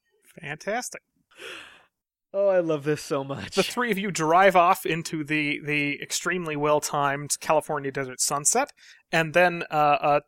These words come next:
Speaker 1: uh, after a very brief commercial break advertising sugary cereal, you guys appear in the, the, uh, very similar looking to several episodes that we've seen before, Arcazona Desert.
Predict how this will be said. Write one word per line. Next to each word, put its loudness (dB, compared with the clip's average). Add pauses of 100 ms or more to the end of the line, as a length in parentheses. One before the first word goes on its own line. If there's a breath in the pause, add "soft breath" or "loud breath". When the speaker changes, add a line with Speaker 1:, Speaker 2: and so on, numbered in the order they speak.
(140)
Speaker 1:
uh, -4 (420)
after 4
a 0
very 2
brief -4
commercial -4
break 0
advertising -2
sugary -6
cereal, 2 (320 loud breath)
you -4
guys 2
appear -4 (280)
in -12
the, -8
the, -8
uh, 0 (180)
very -2
similar 0
looking -2
to -8
several 0
episodes -2
that -6
we've -8
seen -6
before, -2 (280 loud breath)
Arcazona 2
Desert. -4